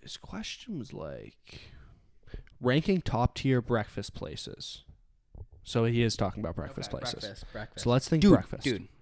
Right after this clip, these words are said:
Speaker 2: I've, I've said this before on the podcast. I know I have.
Speaker 1: Uh-huh.
Speaker 2: One of my favorite chain breakfasts is actually McDonald's, dude.
Speaker 1: Yeah.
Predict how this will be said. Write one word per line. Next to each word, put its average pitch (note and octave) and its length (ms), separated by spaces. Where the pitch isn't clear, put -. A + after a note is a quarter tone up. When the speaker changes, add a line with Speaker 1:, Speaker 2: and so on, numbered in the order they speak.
Speaker 2:
I've, A#2+ 180
I've - 160
said F#3 200
this G#3+ 120
before D#3 360
on B2+ 100
the A#2+ 80
podcast. G#2+ 560
I G2+ 40
know F#2+ 120
I F#2+ 80
have. - 260
Speaker 1:
Uh-huh. A#2+ 240
Speaker 2:
One C#3+ 160
of B3 60
my C4+ 80
favorite E3+ 460
chain C#3+ 300
breakfasts B2 400
is G2+ 240
actually B2 320
McDonald's, C3 500
dude. - 220
Speaker 1:
Yeah. C3 220